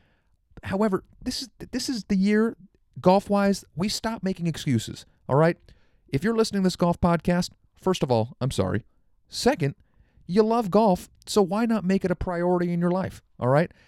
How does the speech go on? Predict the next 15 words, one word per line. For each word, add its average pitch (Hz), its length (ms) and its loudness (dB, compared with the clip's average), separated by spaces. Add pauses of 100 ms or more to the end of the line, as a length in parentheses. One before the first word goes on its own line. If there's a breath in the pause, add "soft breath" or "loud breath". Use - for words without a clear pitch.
(140 soft breath)
Now, 143 120 0
there's 135 140 0
certainly 165 300 2
gonna 156 180 0
be 143 100 2
circumstances 156 720 -2
out 156 140 2
there 165 160 2
that 131 160 -2
keep - 240 -8
you 147 80 -2
from 135 140 -6
maybe 135 200 0
playing 135 400 -4
golf 127 340 4